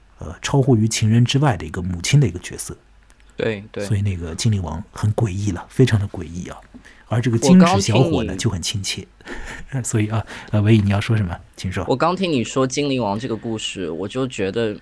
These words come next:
Speaker 2: 嗯，就是前半部分听你讲，我其实觉得好像 <laughs> 不是那种很冲击我的那种感觉，因为其实我们讲女性她的这种官能上的这种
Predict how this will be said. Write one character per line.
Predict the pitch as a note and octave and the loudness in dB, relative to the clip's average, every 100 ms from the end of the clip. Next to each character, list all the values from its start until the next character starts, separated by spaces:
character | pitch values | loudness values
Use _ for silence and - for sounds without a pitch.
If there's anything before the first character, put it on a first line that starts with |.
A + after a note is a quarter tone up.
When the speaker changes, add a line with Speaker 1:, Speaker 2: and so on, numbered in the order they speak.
| - | -14
Speaker 2:
嗯， | - A2+ G2 F2+ A2+ - - - - _ - | -10 -8 -8 -12 -16 -20 -20 -20 -20 _ -12
就 | - | -6
是 | C#3+ D3 C3+ - _ _ | -2 -2 -4 -8 _ _
前 | - B2+ B2+ | -6 -2 0
半 | E3+ | 0
部 | D3 | -2
分 | C3+ A#2+ | -2 -2
听 | B2 | -2
你 | A2+ | -4
讲， | A2+ - - - | -6 -8 -10 -10
我 | F#2+ | -10
其 | G2+ A2+ | -8 -10
实 | A2+ | -10
觉 | G#2 G2 F2 | -8 -8 -6
得 | G#2 F2+ D2 - _ _ _ _ _ _ - | -4 -6 -8 -14 _ _ _ _ _ _ -20
好 | - | -12
像 | G#2 B2 A2 F2 - _ _ _ _ _ _ _ - | -6 -4 -4 -8 -18 _ _ _ _ _ _ _ -18
<laughs> | - - - - - _ _ _ | -14 -12 -12 -16 -20 _ _ _
不 | A#2 | -6
是 | B2+ - D#3+ | -4 2 2
那 | C#3+ C#3 | 2 0
种 | B2 | 0
很 | A2+ F2 | -2 -6
冲 | - B2+ | -4 -2
击 | B2+ B2 | -2 -2
我 | B2 G2+ | -2 -2
的 | C2+ | -6
那 | G2+ | -10
种 | F2+ E2 | -10 -12
感 | - C2 - | -12 -12 -12
觉， | E2 | -12
因 | G2 C3 | -6 -2
为 | C3+ C3 - | 0 -2 -6
其 | - C3 | -8 -6
实 | C3+ C#3+ | 0 0
我 | A#2+ | 0
们 | F#2+ G#2 | -2 -4
讲 | - G2+ G#2+ | -4 -4 -4
女 | G#2+ F#2 | -6 -8
性 | E2 - C#3 B2+ G#2 F#2+ | -8 -6 -2 -2 -2 -8
她 | - - A2 | -8 -6 -4
的 | G#2+ | -4
这 | A#2 | -6
种 | G#2 F#2 | -8 -2
官 | B2 A#2+ | 0 0
能 | A#2 F2+ F#2+ | -2 -6 -6
上 | A2+ G2+ | -4 -4
的 | F2 | -6
这 | F2 G2+ | -8 -8
种 | F#2 C2+ | -8 -10